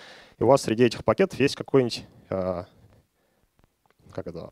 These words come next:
абстрактный провайд, а не физический пакет. Да? То есть, э, вы напишите P H P, а, apt-get install вам поставит там P H P семь ноль, а при попытке спросить, пакет P H P у меня стоит или нет, вам скажут: «Нет, пакет P H P у меня нет».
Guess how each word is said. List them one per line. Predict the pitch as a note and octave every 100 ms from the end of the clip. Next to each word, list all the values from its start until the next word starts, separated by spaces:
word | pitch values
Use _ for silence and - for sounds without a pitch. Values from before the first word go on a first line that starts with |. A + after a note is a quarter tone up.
| _
абстрактный | - - C#3+ - G#2+
провайд, | B2 D3 G2 -
а |
не | F#2+
физический | F2 G#2+ G2+ - -
пакет. | F#2 - F2 _ _
Да? | - F3 - _ _ _ _ _ _ _ _ _
То | -
есть, | G2+ -
э, |
вы | G#2 G2 G#2+
напишите | B2 A3+ - A2
P | -
H | A#2+ -
P, | - E2 _ _ _ _ _
а, | - F2+ F2 A#2
apt-get | B2+ C3
install | A#2 - B2+
вам | G#2 G2+
поставит | G2 A2 - G#2 -
там | G2+
P | F2 G#2
H | -
P | -
семь | G#2 C3
ноль, | D3 G#3+ - - -
а | G2+
при | A#2
попытке | A#2 C#3 B2 A2
спросить, | - A#2 - C3+ - - - _ _ _ _ -
пакет | A#2 B2+ -
P | A#2+
H | -
P | B2
у |
меня | G#2+ G2
стоит | - A#2+ A#2+
или |
нет, | E3 -
вам | A#2
скажут: | - G2 -
«Нет, | B2+
пакет | F2+ B2+ -
P |
H | A2+ -
P | B2+
у |
меня | A2 G#2+
нет». | F#2